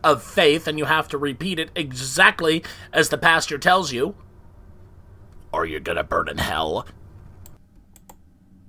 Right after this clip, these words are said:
Going out to tell everybody to do the same and voting Republican.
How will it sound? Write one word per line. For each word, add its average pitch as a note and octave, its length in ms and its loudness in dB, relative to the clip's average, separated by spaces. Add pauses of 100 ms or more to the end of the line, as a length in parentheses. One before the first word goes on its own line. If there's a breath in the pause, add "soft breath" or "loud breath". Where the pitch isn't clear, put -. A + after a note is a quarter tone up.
(200)
Going D4 300 10
out C4+ 240 8
to G3+ 100 -4
tell A3 240 8
everybody G#3+ 440 8
to G#3 80 0
do G3 180 6
the G3 120 2
same E3 480 0 (340 loud breath)
and E3 280 4
voting E3 300 6
Republican. B2 600 0